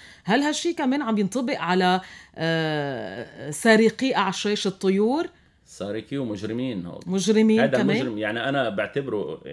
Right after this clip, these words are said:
Speaker 2: وبرجع بقولها، أنا عندي أولاد، بيجي واحد بيخطف
Speaker 1: مم.
Speaker 2: لي أولادي ببيعهم. هيك، هي نفس الشيء،
Speaker 1: مم.
Speaker 2: ما في فرق يعني بين، بين هاي وهاي.
Speaker 1: طب أي صفحة عم بتنزل، آه، صور أعشاش طيور للبيع؟ عم تتلاحق، عم بيشوفوا، أو بس
Speaker 2: الصفحات ما
Speaker 1: أنتوا
Speaker 2: عم
Speaker 1: عم
Speaker 2: تتلاحق.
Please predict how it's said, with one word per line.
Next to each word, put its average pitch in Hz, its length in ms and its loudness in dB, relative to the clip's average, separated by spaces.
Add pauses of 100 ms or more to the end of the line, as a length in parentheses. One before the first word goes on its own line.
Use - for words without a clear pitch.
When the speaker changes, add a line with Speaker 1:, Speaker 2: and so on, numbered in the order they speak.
Speaker 2:
وبرجع 120 340 -2
بقولها، 110 360 -6 (480)
أنا 143 440 0
عندي 117 240 -2
أولاد، 120 500 -2
بيجي 113 180 -8
واحد 117 200 -2
بيخطف 170 240 -4
Speaker 1:
مم. - 80 -14
Speaker 2:
لي 107 60 -6
أولادي 110 280 -4
ببيعهم. 98 480 -8 (380)
هيك، 131 260 -8 (220)
هي 127 120 -6
نفس 180 220 -2
الشيء، 160 280 -2
Speaker 1:
مم. 113 60 -4
Speaker 2:
ما 123 80 0
في 151 140 -4
فرق 143 280 2
يعني 104 180 -2
بين، 107 320 -2
بين 110 180 0
هاي 117 140 -2
وهاي. 104 200 -2
Speaker 1:
طب 196 120 0
أي 269 220 2
صفحة 285 320 -4
عم 190 140 2
بتنزل، 185 640 2 (280)
آه، 165 100 -2
صور 196 560 2
أعشاش 180 460 -4
طيور 196 360 0
للبيع؟ 165 520 2
عم 165 100 2
تتلاحق، 220 920 2 (220)
عم 185 180 2
بيشوفوا، 214 480 -2
أو 208 60 4
بس 190 120 4
Speaker 2:
الصفحات 254 340 6
ما 330 60 2
Speaker 1:
أنتوا 196 100 4
Speaker 2:
عم 190 100 8
Speaker 1:
عم 170 100 2
Speaker 2:
تتلاحق. 120 540 2